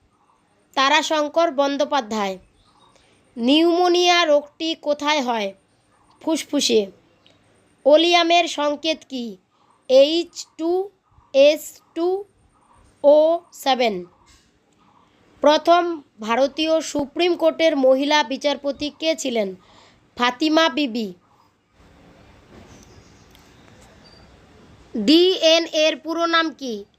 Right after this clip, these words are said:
ডিঅক্সিরাইবোনিউক্লিক অ্যাসিড। প্রত্নতত্ত্ব সম্পর্কিত বিদ্যাকে কি বলে?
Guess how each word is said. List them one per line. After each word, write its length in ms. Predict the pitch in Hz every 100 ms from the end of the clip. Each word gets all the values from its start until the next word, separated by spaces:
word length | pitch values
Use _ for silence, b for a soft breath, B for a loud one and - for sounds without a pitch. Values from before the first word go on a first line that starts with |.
| -
ডিঅক্সিরাইবোনিউক্লিক 1900 | 190 277 320 330 294 - - 330 302 254 254 240 302 294 262 262 - 277 320 - _
অ্যাসিড। 380 | 233 208 214 175 _ - _ _ _ _ _ _
প্রত্নতত্ত্ব 840 | - 311 311 339 349 349 339 - 349
সম্পর্কিত 680 | 330 285 269 311 302 320 320
বিদ্যাকে 760 | 269 226 226 220 294 294 285 285
কি 120 | - 302
বলে? 340 | 277 226 190